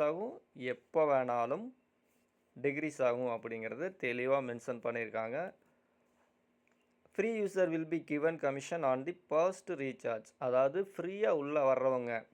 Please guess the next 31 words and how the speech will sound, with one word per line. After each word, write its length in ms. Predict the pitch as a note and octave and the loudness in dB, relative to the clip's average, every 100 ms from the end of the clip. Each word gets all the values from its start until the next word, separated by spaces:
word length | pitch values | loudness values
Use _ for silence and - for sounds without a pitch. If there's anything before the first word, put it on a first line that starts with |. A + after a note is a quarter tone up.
| _ | _
ஃப்ரீயா 300 | C#3+ D3+ E3 C3+ | -6 0 2 2
ரெஜிஸ்டர் 400 | B2+ C#3+ - C#3+ | -4 -12 -12 -4
பண்ணிட்டு 340 | B2+ B2 A#2 C#3+ C3+ | -2 -2 -4 -4 -2
உள்ள 140 | B2 B2 | 0 0
வர்றீங்க 300 | A2+ A2+ A#2 A#2 | 0 -4 -2 -4
அப்படின்னா, 460 | G2 G2+ G#2 G2+ B2+ - _ _ _ _ - | -4 -10 -10 -6 -6 -6 _ _ _ _ -8
உங்களுக்கு 360 | C#3+ F#3 F#3 F3 C3+ | -2 2 2 2 0
வந்து 240 | B2+ B2+ G3+ B3 - _ _ _ - A#2 B2 | 0 4 4 4 0 _ _ _ -12 -4 2
மந்த்லி 560 | C3 E3 F#3+ A3 A3 C4 - _ | 2 2 -6 -2 -2 -2 -6 _
ஃபர்ஸ்ட் 420 | C#3+ D3 F3 - - | 2 4 2 -2 0
டைம் 200 | E3+ D#3 C3 | 2 2 0
மட்டும் 340 | C3 - G#3 - | -2 -2 -4 0
பண்ற 260 | C3+ B2+ B2+ | 0 2 0
ரீசார்ஜுக்கு 480 | C3+ C3 C3+ A#2 A#2 D3+ | 0 0 0 0 -4 0
தான் 120 | F3 | 0
உங்களுக்கு 300 | B2+ A#2 D3+ | 0 -4 -4
அந்த 100 | C3+ A#2+ | -4 -4
டூ 80 | B2 B2 | -6 -6
பர்சன்டேஜ் 420 | B2 - C3 C3 A#2 | -6 -6 -8 -6 -6
அப்படிங்கிற 300 | A2 A2 G#2+ | -6 -8 -6
கமிஷன் 400 | A#2+ A#2 - C3+ B2+ | -6 -6 -10 -8 -6
கிடைக்கும். 380 | A2 - F3 A3+ _ _ _ _ _ - | -6 -8 -10 -12 _ _ _ _ _ 2
அடுத்து 300 | C3+ A3 - A3+ | 4 4 0 -4
நீங்க 140 | F#3+ D#3+ C#3 | 0 2 2
எத்தனை 220 | E3 D3+ D#3+ | 2 0 0
ரீசார்ஜ் 320 | F3 G3 F#3 | -2 -4 -4
வேணாலும் 320 | D#3 D#3+ F#3 E3+ | -2 0 0 0
பண்ணலாம், 460 | B2+ B2+ C3+ D#3+ - - _ _ _ - C3+ | 0 2 2 2 0 -6 _ _ _ -6 -4
ஆனா 160 | F3 B3+ - | -2 -4 -2
கமிஷன் 420 | C3+ C3+ - C#3 | -2 -2 -8 -4
கிடைக்காது. 460 | B2 A2+ A#2 G#2 - | -2 -4 -6 -8 -10